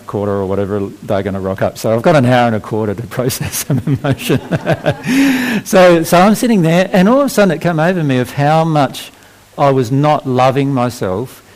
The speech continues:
having these very old vehicles, uh, that we were always trying to keep maintained and keep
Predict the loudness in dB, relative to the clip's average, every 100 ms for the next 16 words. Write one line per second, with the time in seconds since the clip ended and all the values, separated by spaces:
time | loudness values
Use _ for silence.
0 | -20 -20 _ 0 2 2 2 0 0 0
1 | 2 4 2 2 2 2 0 0 0 0
2 | -4 -8 -10 -14 -20 _ -20 -20 -20 -20
3 | -20 -12 -2 2 2 4 2 -2 -8 -6
4 | 0 0 2 0 0 0 2 4 6 6
5 | 4 0 -2 0 2 2 0 -2 -4 0
6 | -2 -2 -6 -4 -4 -2 -2 0 0 0
7 | -2 -4 -2 -2 -4